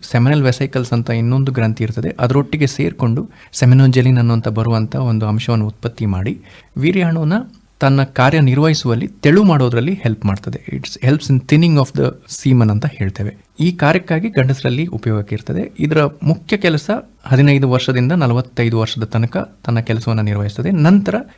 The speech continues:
ಇದು ತನ್ನ ಪ್ರಮುಖ ಕೆಲಸದಲ್ಲಿ ನಿಷ್ಕ್ರಿಯ ಆದ್ರೂನು ದೇಹದಲ್ಲಿ ಹಾಗೇನೆ ಬೆಳೀತಾ ಹೋಗ್ತದೆ. So, ಇದು ಹುಟ್ಟಿನಿಂದನೇ ಇದ್ರೂ ಕೂಡ ಹದಿನೈದು ವರ್ಷ ದಾಟಿದ ನಂತರ ಇದು ಗಾತ್ರದಲ್ಲಿ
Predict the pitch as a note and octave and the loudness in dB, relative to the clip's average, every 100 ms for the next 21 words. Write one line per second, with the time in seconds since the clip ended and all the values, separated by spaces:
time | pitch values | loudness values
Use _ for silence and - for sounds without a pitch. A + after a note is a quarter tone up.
0 | - D3+ G3+ - - C3 B2+ B2 - B2+ | -6 -2 -2 -6 -8 -2 -2 -4 -2 0
1 | F3+ G3+ D#3+ D3+ C#3+ E3+ C#3 - C#3 B2 | 0 -2 -4 -4 -2 0 0 -2 -2 0
2 | A2 B2 D3 B3+ B3 C#3 F3 D#3+ D3+ G#3+ | -2 -2 -2 -2 -2 0 2 0 -2 -4
3 | - _ - - D#3 G3 A#3 E3 A#2+ B2+ | -8 _ -14 0 0 2 0 2 0 0
4 | D#3 C#3 G#2 - - - - _ - B2 | 0 -2 -4 -6 -12 -12 -18 _ -8 -6
5 | C3+ C3+ C3+ B2+ C#3+ - C3+ D#3 E3 F3 | -4 -2 -2 -2 -4 -6 -2 0 2 4
6 | F#3 C#3 D3+ E3+ E3+ F#3 G3 C3 D3 D#3+ | 2 2 0 -2 -2 -4 -2 0 2 2
7 | D3+ C#3+ - C#3+ C#3 - C3 B2 C#3 C3 | 0 -2 -2 -4 -4 -6 -2 0 0 0
8 | B2+ D3 - G3 D3+ C3 - - B2+ B2 | 0 0 -2 -4 -4 -4 -6 -8 0 0
9 | C#3+ D3+ C#3+ C#3+ C#3 | 0 -2 -2 -2 -6